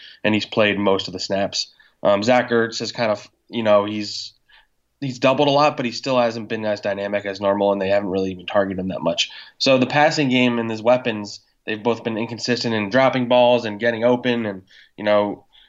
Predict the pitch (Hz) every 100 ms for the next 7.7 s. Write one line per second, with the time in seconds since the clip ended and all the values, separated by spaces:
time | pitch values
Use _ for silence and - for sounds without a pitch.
0 | _ - 131 120 131 139 127 120 - 123
1 | 120 123 123 117 123 117 117 117 120 120
2 | 117 113 - 117 110 113 107 - 117 117
3 | 110 113 110 113 107 107 104 80 104 120
4 | 107 107 - 101 104 101 104 101 104 98
5 | 104 101 95 107 107 101 104 101 101 98
6 | 101 - _ - 95 101 98 - - 101
7 | - 95 95 92 92 95 98